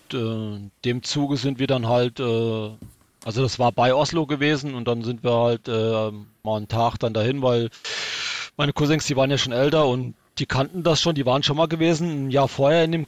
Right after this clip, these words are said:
äh, Helvete und dann, ähm, ja, ich wollte danach unbedingt dahin und dann, ähm, ja, sind wir einfach mal einen Tag dann dahin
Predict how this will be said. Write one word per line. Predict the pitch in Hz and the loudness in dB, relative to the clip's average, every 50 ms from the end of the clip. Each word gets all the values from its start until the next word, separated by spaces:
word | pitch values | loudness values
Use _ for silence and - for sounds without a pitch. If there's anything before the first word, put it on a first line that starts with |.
| - - | -6 -4
äh, | - 156 135 135 139 139 135 | -2 0 2 2 2 2 2
Helvete | 131 143 147 139 135 147 147 143 160 156 139 | 4 2 2 2 2 0 0 2 2 2 2
und | 110 127 131 131 131 127 113 - | 0 -2 -2 -2 -4 -6 -4 -2
dann, | 131 120 117 120 123 120 117 117 117 120 | 0 0 0 0 -4 -6 -6 -6 -6 -4
ähm, | 113 113 110 110 107 107 101 117 113 90 | -4 -2 -2 -2 -4 -2 -2 0 0 0
ja, | 95 101 104 101 | 0 0 -2 -2
ich | 104 - - | -2 -2 -2
wollte | 127 117 120 110 | 0 0 0 0
danach | 110 117 - | 0 -2 -2
unbedingt | 139 131 127 123 131 127 117 120 | -2 -4 -2 -2 -2 -2 -2 0
dahin | 110 123 131 135 131 | 0 0 0 0 -2
und | 123 113 110 | -2 -2 -2
dann, | 110 110 110 107 104 107 107 110 107 | -4 -4 -4 -8 -8 -10 -12 -10 -8
ähm, | 107 107 107 104 104 98 - - | -6 -6 -4 -6 -6 -6 -6 -4
ja, | 156 135 110 | -2 -2 -2
sind | - 117 113 | -2 -4 -4
wir | 110 110 | -2 -2
einfach | 113 - 120 101 | -2 -2 -4 -6
mal | 110 117 | -6 -6
einen | 113 - | -6 -4
Tag | 123 117 110 - | -2 -4 -2 -2
dann | - 123 113 | -4 -4 -2
dahin | 110 110 123 143 147 165 | -2 -2 -2 -2 -4 -6